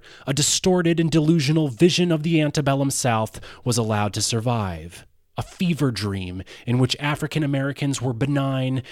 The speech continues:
ever-cheerful musicians who willingly submitted to their own bondage, placing an ideological veneer over the violence of chattel slavery,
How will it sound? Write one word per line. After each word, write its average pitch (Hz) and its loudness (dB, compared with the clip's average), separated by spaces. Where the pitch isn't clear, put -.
ever-cheerful 139 -2
musicians 123 -2
who 185 2
willingly 131 2
submitted 110 -2
to 113 -2
their 117 0
own 98 -2
bondage, 98 -4
placing 113 -2
an 113 0
ideological 107 -2
veneer 123 0
over 101 -2
the 113 -2
violence 113 -2
of 110 -14
chattel 101 -2
slavery, 135 0